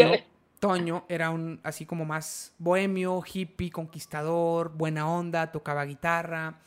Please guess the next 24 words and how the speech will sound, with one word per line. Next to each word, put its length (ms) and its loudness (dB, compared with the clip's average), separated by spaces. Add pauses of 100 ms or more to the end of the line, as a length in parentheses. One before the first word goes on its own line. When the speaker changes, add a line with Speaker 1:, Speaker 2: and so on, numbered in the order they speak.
(160)
Speaker 1:
hacía 280 -4
rolitas 420 -6
chidas 640 -4
y 100 -12
siempre 260 -8
tocaba 300 -4
en 60 -4
los 100 -6
retiros, 480 -6
en 80 -12
las 160 -14
misas 400 -8
y 60 -16
así. 180 -14 (720)
El 160 2
vato 220 4
nos 180 0
invitó 260 0
a 40 0
un 60 -4
proyecto 360 2
en 80 -4
otro 220 -4
colegio, 420 0